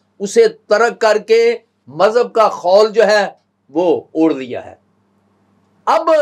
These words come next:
कोई चीज जल जाए क्रिश्चियनों की,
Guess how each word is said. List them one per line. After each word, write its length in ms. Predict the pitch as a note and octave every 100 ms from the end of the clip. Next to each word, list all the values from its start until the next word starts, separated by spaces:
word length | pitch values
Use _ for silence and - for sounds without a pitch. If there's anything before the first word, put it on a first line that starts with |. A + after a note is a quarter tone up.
| A#3+ - _ _ _ _ _ _ _ -
कोई 180 | C4+
चीज 360 | G#3+ C4+ C#4 E3
जल 240 | F3 G3+
जाए 200 | A#3 A#3+
क्रिश्चियनों 500 | A#3+ A#3 G#3 G#3+ G3+
की, 200 | C#3+ B2+